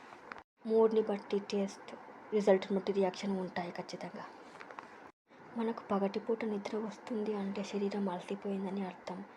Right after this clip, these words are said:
అదే రాత్రిపూట నిద్ర రావడం లేదు అంటే మనస్సు బాధగా ఉందని అర్థం.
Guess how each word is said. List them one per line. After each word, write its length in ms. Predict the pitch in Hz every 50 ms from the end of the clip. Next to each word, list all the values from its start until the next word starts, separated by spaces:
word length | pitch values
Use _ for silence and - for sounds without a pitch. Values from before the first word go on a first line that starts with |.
| - - - - - - - -
అదే 180 | 214 196 202 208
రాత్రిపూట 560 | 202 202 185 196 196 - - 202 - 208 208
నిద్ర 280 | 202 185 190 - - 202
రావడం 520 | 202 202 190 185 180 196 208 196 190 190
లేదు 320 | 202 185 185 190 185 - 214
అంటే 360 | 196 180 180 185 - - 190 175 - - - - - - - - - - - - - - - -
మనస్సు 380 | 208 190 185 190 190 - - 196
బాధగా 480 | 185 - 185 180 185 - 190 185 190 180
ఉందని 400 | 185 185 180 175 175 175 180 180
అర్థం. 320 | 175 - - - - -